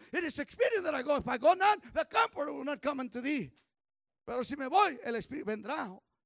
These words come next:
Y os tomaré a mí mismos. Juan catorce, la gente piensa, hermano,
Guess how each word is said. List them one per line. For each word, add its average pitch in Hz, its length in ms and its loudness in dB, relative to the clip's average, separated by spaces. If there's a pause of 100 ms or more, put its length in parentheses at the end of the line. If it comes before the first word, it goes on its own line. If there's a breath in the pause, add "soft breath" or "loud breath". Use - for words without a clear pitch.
(600)
Y 185 100 -6
os 247 140 0
tomaré 269 300 0
a 359 100 4
mí 403 140 -6
mismos. - 840 -8 (1900)
Juan 220 180 -4
catorce, 196 460 -8
la 180 80 -6
gente 202 240 -6
piensa, 208 320 -4
hermano, 202 360 -6